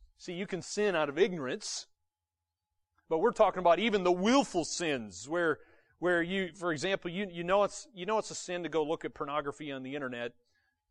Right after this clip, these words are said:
but, you know, hey, you're alone. You've got the computer, you've got your smartphone or whatever it might be. See, God says His Word is so powerful that it'll keep you from clicking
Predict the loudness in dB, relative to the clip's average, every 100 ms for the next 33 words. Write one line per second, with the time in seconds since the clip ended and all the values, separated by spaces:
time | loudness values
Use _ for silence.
0 | _ _ _ _ _ _ _ _ -20 _
1 | _ -8 -6 -10 _ _ _ -16 -14 -10
2 | -6 -6 -8 -12 -10 -10 -10 -14 -20 _
3 | _ _ _ _ _ _ -20 -8 -8 -6
4 | -8 -10 _ -20 -16 -12 -10 -10 -10 -12
5 | -12 -12 -16 -18 _ _ -10 -10 -8 -10
6 | -10 -10 -8 -8 -8 -10 -12 -12 -8 -10
7 | -12 _ _ _ _ _ _ _ _ -14
8 | -4 0 0 -2 -4 -4 -8 -16 _ _
9 | _ -8 -6 -4 -4 -4 -8 -12 -12 -2
10 | 0 0 -2 -10 -10 -10 -12 _ _ _
11 | _ _ _ _ _ -10 -10 -10 -14 -14
12 | -14 -14 -16 -16 -16 -8 -8 -6 -14